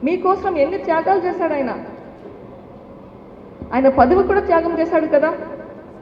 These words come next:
మరి ఆ మహానుభావుని మర్చిపోయారా? ఆయన చనిపోయాక ఒక్కసారంటే ఒక్కసారైనా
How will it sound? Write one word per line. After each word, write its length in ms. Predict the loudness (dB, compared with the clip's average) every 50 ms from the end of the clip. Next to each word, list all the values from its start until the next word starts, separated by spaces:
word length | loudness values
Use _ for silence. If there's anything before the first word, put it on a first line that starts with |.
| -20 -20 -20 -20 -20 -20 -20 -20 -20 -20 -20 -20 -20 -20 -20 -20 -20 -18 -18 -18 -20 -18 -18 -18 -18 -16 -18 -18 -18 -20 -20 -20 -20 -20 -20 -20 -20 -20 -20 -18 -18 -20 -18 -18 -20 -18 -18 -20 -20 -20 -16 -4 2
మరి 180 | 2 2 2 2
ఆ 220 | 0 0 2 2
మహానుభావుని 840 | 0 0 -2 -2 -2 -2 -2 -4 -2 0 4 4 4 4 4 2 0
మర్చిపోయారా? 720 | 2 0 0 0 0 0 2 4 4 4 4 4 2 0 0 -2 -6 -8 -10 -10 -12 -14 -14 -16 -18 -18 -20 -20 -20 -20 -20 -20 -20 -20 -20 -20 -20 -20 -20 -20 -20 -20 -20 -20 -20 -20 -20 -20 -16 -6 0
ఆయన 200 | 0 2 2 2
చనిపోయాక 720 | 2 2 2 2 0 2 2 2 4 4 6 4 4 6 4
ఒక్కసారంటే 1120 | 6 6 6 4 4 4 2 0 0 0 2 2 2 2 2 2 0 -2 -2 -2 0 0
ఒక్కసారైనా 800 | 0 0 0 -2 -2 -2 0 2 4 4 4 4 4 2 0